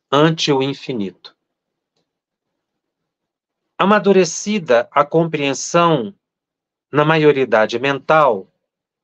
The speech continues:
percebe o homem a sua própria pequenez à frente do infinito. Reconhece que a vida divina palpita soberana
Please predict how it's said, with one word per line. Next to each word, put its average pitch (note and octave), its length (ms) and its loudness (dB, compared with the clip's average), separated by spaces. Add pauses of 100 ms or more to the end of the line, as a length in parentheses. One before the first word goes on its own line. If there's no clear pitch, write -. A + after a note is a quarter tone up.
(260)
percebe G3+ 560 0
o C#3+ 120 -4
homem D3+ 380 2
a C3 40 -4
sua B2+ 280 -4
própria B2+ 760 0 (280)
pequenez A#2+ 840 -4 (340)
à D3 240 2
frente A#2+ 800 -6 (360)
do A2 260 -2
infinito. G#2+ 720 -10 (2250)
Reconhece G#3 1040 0 (720)
que F3+ 100 0
a F3+ 80 4
vida G3+ 280 0
divina D#3+ 600 -2
palpita E3 580 -2
soberana C3+ 880 -4